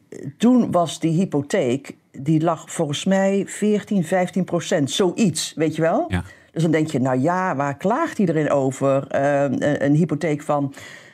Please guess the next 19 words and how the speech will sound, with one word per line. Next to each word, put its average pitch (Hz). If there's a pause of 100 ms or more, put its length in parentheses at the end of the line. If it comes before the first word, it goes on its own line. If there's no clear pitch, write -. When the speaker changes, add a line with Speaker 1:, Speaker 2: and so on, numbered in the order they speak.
(160)
Speaker 1:
vijf 156
en 156
een 156
half, 175
binnenkort 156
waarschijnlijk 156
zes 190
procent. 240
Eh, 135
d-, 139
Speaker 2:
Ja. 160
Speaker 1:
dat 170
is -
net 160
niks. 226 (580)
Maar, 277 (460)
ehm, 180 (500)
de 180
verhouding 160